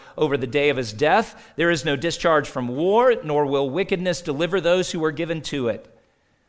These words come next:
All this I observed while applying my heart to all that is done under the sun,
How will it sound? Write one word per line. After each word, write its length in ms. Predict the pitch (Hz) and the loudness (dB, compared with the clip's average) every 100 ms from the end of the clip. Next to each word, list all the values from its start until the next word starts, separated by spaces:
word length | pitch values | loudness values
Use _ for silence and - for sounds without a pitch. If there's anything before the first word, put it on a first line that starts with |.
| _ _ _ - | _ _ _ -2
All 280 | 156 190 196 | 4 6 6
this 240 | 185 - | 2 0
I 140 | 139 127 | 0 0
observed 480 | 123 - 131 127 | -2 -2 -2 -2
while 180 | 123 127 | -2 -2
applying 480 | 117 - 139 147 151 | -2 -2 -2 -2 -2
my 120 | 147 | -4
heart 460 | 127 131 113 127 - | -2 0 0 -2 -10
to 200 | 131 120 | -10 -6
all 180 | 123 135 | -2 -2
that 140 | 139 | -2
is 140 | 135 110 | -4 -6
done 280 | 123 127 120 | -6 -6 -6
under 220 | 123 113 | -10 -10
the 100 | 113 | -8
sun, 480 | - 131 117 107 | -6 -4 -4 -4